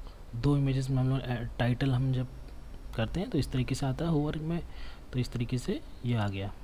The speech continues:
देखो यहाँ पर हम देखेंगे,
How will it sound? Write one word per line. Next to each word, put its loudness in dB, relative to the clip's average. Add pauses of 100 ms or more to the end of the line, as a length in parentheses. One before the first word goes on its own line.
(140)
देखो -4 (920)
यहाँ 2
पर 0
हम 4
देखेंगे, 2